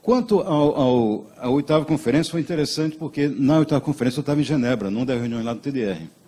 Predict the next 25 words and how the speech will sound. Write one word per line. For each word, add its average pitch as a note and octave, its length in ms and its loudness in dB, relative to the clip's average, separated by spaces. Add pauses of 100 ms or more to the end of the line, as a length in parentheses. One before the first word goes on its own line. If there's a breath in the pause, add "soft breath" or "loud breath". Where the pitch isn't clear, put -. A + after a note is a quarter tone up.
(580 soft breath)
E B2+ 60 -8
o A#2+ 40 -2
Arouca D3 280 0
costumava C#3+ 320 4
dizer D3+ 160 0
o - 40 4
seguinte, A2 480 0
"Essa E3 300 2
divisão C#3 380 4
de B2 80 4
viagem B2+ 360 4
tá B2+ 140 -2
muito C#3 220 2
chata. - 340 -8 (760 soft breath)
Morel C#3 280 0
vai D3+ 100 0
pra C#3 140 -2
Genebra, A#2+ 360 0
eu B2 60 -2
vou C#3+ 100 0
pra C3 80 -4
Duque C3+ 220 2
de - 60 -8
Caxias." F2 580 -2
<laughs> - 80 -20